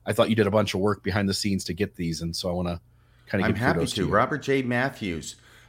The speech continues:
Speaker 2: uh, who was the godfather of J S T studies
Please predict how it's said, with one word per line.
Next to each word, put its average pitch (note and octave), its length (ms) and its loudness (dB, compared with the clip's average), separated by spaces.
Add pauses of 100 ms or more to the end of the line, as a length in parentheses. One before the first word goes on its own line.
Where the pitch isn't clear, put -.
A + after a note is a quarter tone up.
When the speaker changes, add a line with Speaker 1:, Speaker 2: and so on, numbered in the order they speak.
(100)
Speaker 2:
uh, F2+ 220 -2
who A2+ 120 0
was A2+ 400 4
the G#2 340 0
godfather G2+ 760 2
of F2+ 260 -2 (220)
J G#2+ 240 0
S G2 160 -2
T G#2+ 180 -6
studies G#2 600 -6